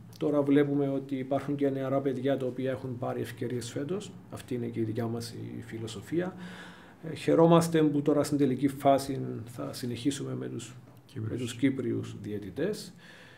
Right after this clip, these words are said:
Speaker 1: Ε, πιστεύω ότι είμαστε σε μια καλή πορεία. Φυσικά πάντοτε υπάρχουν βελτιώσεις, μπορεί κάποια πράγματα να γίνονται καλύτερα, αλλά όμως υπάρχει, νομίζω, η τεχνογνωσία από πάνω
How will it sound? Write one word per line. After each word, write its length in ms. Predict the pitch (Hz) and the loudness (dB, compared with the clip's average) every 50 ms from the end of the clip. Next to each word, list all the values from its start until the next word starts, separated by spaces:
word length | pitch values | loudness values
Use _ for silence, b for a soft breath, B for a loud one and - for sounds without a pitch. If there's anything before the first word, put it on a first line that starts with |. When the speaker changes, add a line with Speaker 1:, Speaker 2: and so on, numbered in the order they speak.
| B B B B B - - | B B B B B -18 -14
Speaker 1:
Ε, 680 | - 156 151 147 147 - 143 - 143 143 143 143 143 143 139 139 139 135 135 131 127 123 - - - - - _ - - - - - | -10 -6 -4 -2 -2 0 0 0 0 0 -2 -2 -4 -4 -6 -6 -8 -10 -12 -14 -14 -16 -16 -18 -20 -20 -20 _ -20 -20 -20 -18 -8
πιστεύω 420 | - 135 - - 185 196 185 196 | -8 -8 0 2 2 4 6 4
ότι 200 | 202 196 196 - | 2 2 2 0
είμαστε 440 | 202 196 196 196 196 190 165 - 185 | 0 2 2 2 2 2 2 0 0
σε 200 | 175 - - 170 | 0 2 2 4
μια 480 | 165 175 175 175 175 170 170 170 165 165 160 - - - - - | 6 6 6 6 4 4 4 4 4 2 0 -2 -6 -10 -4 0
καλή 220 | 170 151 143 143 | 4 6 6 6
πορεία. 460 | 139 135 113 110 127 147 170 202 208 202 | 6 4 0 0 2 0 0 0 -2 -6
Φυσικά 380 | - - 123 131 139 180 156 135 | -4 -4 -2 2 4 4 4 8
πάντοτε 680 | - 151 151 147 139 151 143 - - 131 127 123 120 123 | 8 8 8 8 8 6 4 4 4 2 2 2 0 0
υπάρχουν 420 | 123 120 - 117 120 117 - - | -2 -2 -2 -4 -4 -4 -6 -6
βελτιώσεις, 540 | 113 120 110 110 113 117 120 127 - - 170 | -4 -4 -4 -4 -2 0 0 0 2 0 0
μπορεί 220 | 147 123 127 123 120 | 0 0 -2 -2 0
κάποια 280 | - 123 120 - 127 | -2 -2 -2 -2 -4
πράγματα 460 | 120 120 120 117 113 117 120 113 117 | -2 -2 -2 -2 -2 -2 -4 -4 -4
να 100 | 117 117 | -4 -4
γίνονται 420 | 113 110 117 117 117 113 113 110 113 | -2 -2 0 0 0 -2 -4 -4 -6
καλύτερα, 680 | 110 - 101 104 120 139 143 190 190 202 208 220 208 - | -6 -4 -4 0 0 2 2 2 -2 -2 -4 -6 -8 -8
αλλά 300 | - 175 170 175 180 190 | -6 -2 0 0 0 0
όμως 400 | 185 185 190 196 196 202 185 165 | 0 -2 -2 -2 -2 -2 -2 -2
υπάρχει, 440 | - - - 160 165 160 165 - 160 | -4 0 2 4 4 4 2 0 0
νομίζω, 380 | 147 139 131 139 151 147 - 147 | 0 0 2 2 2 4 2 2
η 20 | |
τεχνογνωσία 680 | 139 143 - - 143 139 127 127 127 123 - - 147 147 | 0 0 -2 0 0 0 0 0 -2 -2 -2 0 0 0
από 140 | - 131 | 0 -2
πάνω 400 | 120 - 127 147 170 196 220 226 | -2 -2 0 0 0 -2 -2 -6